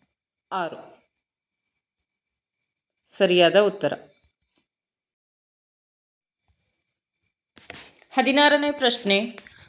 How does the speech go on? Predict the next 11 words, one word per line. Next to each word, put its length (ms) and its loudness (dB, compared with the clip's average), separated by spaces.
ರೂಪಾಯಿ 840 0
ಮೂರುನೂರ 580 -4
ನಲವತ್ತೆಂಟು 960 -2
ಬಿಂದು 640 0
ಎರಡು 480 2
ಐದನ್ನು 800 -4
ಐದ್ನೂರರಿಂದ 840 -4
ಕಳೆಯಿರಿ. 580 0
ರೂಪಾಯಿ 640 -2
ಐದ್ನೂರು 840 0
ಬಿಂದು 720 -4